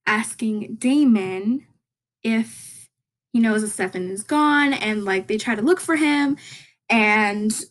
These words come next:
what happens is, if you didn't see season three, episode one,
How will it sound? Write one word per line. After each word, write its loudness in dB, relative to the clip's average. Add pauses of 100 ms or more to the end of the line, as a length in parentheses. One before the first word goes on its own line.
(300)
what 2
happens 4
is, 0
if -4
you 0
didn't 4
see -2
season 0
three, 2
episode -6
one, -4